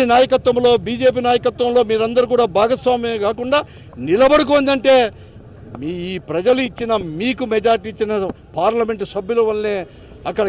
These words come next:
కేంద్రంలో కూడా అధికారంలో ఉంది. మీరు గం-, గంగిరెద్దుల మాదిరి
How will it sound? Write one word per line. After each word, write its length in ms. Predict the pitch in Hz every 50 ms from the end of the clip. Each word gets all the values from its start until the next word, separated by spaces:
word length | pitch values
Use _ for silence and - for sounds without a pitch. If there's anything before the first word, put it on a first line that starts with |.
| - -
కేంద్రంలో 440 | 190 214 220 220 214 208 208 208 208 185
కూడా 140 | 208 196 196 185 185
అధికారంలో 540 | 190 220 180 220 214 202 202 196 190 196 190 180
ఉంది. 200 | 196 214 226 170 - - - - - - - - - - - - - - - - - - - - - 131 160
మీరు 360 | 190 214 233 220 220 220 226 247 269 294 302 403 359 - - - - - - - - - - - - -
గం-, 280 | 165 202 214 220 226 202 160 180
గంగిరెద్దుల 580 | 190 202 226 254 262 262 262 208 214 262 262 254 240 247
మాదిరి 340 | 247 233 220 226 233 247